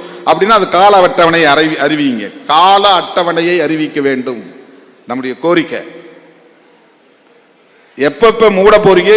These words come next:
எந்தெந்த ஆண்டுக்குள்ள எவ்வளவு கடைகளை மூட போறீங்க, உங்களுடைய விற்பனை இலக்கை நீங்க குறைக்க போறீங்க, அதை கால அட்டவணையை வெளியிடுங்கள்.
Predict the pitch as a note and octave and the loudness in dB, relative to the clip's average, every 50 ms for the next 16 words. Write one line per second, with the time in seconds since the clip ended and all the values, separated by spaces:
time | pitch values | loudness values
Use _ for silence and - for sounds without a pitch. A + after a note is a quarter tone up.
0 | G#3 F#3+ F3+ F#3+ F#3+ G#3+ G#3 G#3 G3+ G3 F#3 F#3+ G3+ G#3 G3 G3 - F#3+ F#3 G3 | 4 4 2 0 0 -2 -2 2 2 2 2 2 2 0 0 0 0 0 -2 0
1 | A3+ A3+ G3+ E3+ E3+ G3+ G#3 G#3 G3 F#3+ F#3 D#3+ A#2+ - - - - - - - | 2 2 2 2 2 2 2 2 2 2 0 -4 -4 -8 -14 -18 -20 -20 -20 -20
2 | - - - - - - F3+ G3 G#3+ F#3+ G#3 G#3 F#3+ F3 G3 G3 G3 F3 F#3 F#3 | -20 -20 -20 -12 -4 -2 0 2 4 2 2 2 0 0 2 0 0 0 0 0
3 | F3+ F3 F3+ G#3+ A3+ A3 G#3 G3+ G3 G3 F#3 F3 F#3+ F#3+ - A#3+ G#3 G3+ G#3 F3+ | 0 0 0 0 0 0 0 0 0 0 2 0 0 -2 -2 -2 -2 0 0 0
4 | E3 E3+ F#3+ A3 A3 G#3+ - G#3 G3 E3+ C#3+ - - - - - - - F3 G3+ | 0 2 2 2 2 2 2 0 0 0 0 -4 -8 -12 -16 -16 -8 -4 -4 -2
5 | G3+ F#3 F3 D3 D3+ F3 G3 G#3 G3+ G#3 G3 F3 F#3 F3+ F3 F#3 A3 A#3+ B3 G#3 | 0 0 0 2 2 2 2 2 2 0 -2 0 -2 -2 -2 -2 -2 -4 -4 -4
6 | E3+ F3 F3 D#3+ - F3+ F#3 G3+ A3 A3+ A#3 A3+ G#3+ G3 F#3+ - - A#3 A3+ A3+ | -4 -4 -6 -6 -4 -2 0 2 2 4 4 4 2 2 0 0 0 0 2 2
7 | A3+ A3 G#3+ G#3 G3 D3+ C#3 - - - - - - - - - - - - - | 2 2 4 2 2 0 -2 -8 -12 -16 -16 -18 -20 -20 -20 -20 -20 -20 -20 -16
8 | - B2+ D3 E3+ F3 F3+ F3 E3 D#3+ D#3+ D#3 D3+ D3 C3 | -8 -6 -4 -4 -2 -4 -4 -4 -4 -4 -2 -2 -2 -4